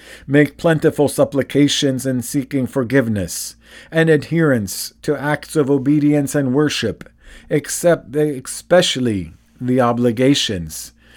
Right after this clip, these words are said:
For Allah Almighty said, "And my servant does not draw near to me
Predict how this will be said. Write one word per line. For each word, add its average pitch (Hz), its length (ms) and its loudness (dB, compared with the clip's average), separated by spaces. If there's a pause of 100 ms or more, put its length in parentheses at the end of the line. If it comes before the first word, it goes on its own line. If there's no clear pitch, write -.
(260)
For 151 240 0
Allah 147 500 4
Almighty 131 540 2
said, 113 520 0 (360)
"And 165 160 -2
my 147 180 2
servant 131 600 0
does 127 180 2
not 139 240 0
draw 139 360 2
near 127 320 0
to 120 200 -6
me 120 440 0